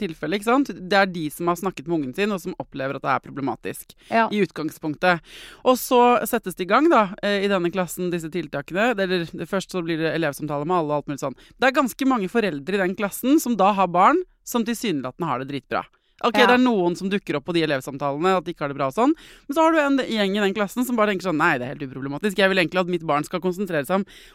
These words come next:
Speaker 1: å lese mer, jeg, og skrive mer, og dra på, at de får tatt, dratt på den der leirskolen vi har snakket om, eller at vi får liksom ordentlig gode gymtimer.»
Speaker 2: Ja.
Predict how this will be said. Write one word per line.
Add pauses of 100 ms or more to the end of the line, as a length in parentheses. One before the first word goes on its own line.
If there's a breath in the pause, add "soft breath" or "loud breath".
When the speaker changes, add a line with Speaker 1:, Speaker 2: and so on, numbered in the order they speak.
Speaker 1:
å
lese
mer,
jeg,
og
skrive
mer,
og
dra
på,
at
de
får
tatt,
dratt (100)
på
den
der
leirskolen
vi
har
snakket
om,
eller (360 loud breath)
at
vi
får
liksom
ordentlig
gode
gymtimer.» (320 loud breath)
Speaker 2:
Ja.